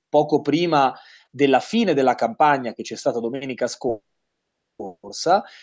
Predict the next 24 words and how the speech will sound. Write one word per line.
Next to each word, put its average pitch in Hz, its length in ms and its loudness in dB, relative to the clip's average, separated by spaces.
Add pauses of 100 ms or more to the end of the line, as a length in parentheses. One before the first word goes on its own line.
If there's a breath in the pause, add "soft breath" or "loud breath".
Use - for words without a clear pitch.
(100)
lo 202 180 6
davano 165 380 4
addirittura, 180 920 2
eh, 139 680 2
tra 165 180 4
il 202 120 2
quindici 180 540 -2
e 165 40 4
il 143 100 0
venti 139 280 0
per 117 180 -4
cento. - 540 -12
Ora, 196 220 4
questo 240 220 0
cosa 175 180 2
vuol 180 180 4
dire? 107 380 -6 (240)
Vuol 170 180 2
dire 202 240 2
che, 175 460 2
eh, 113 960 -2 (140)
le, 165 320 0
sono 202 320 -4 (1040)
due 151 500 2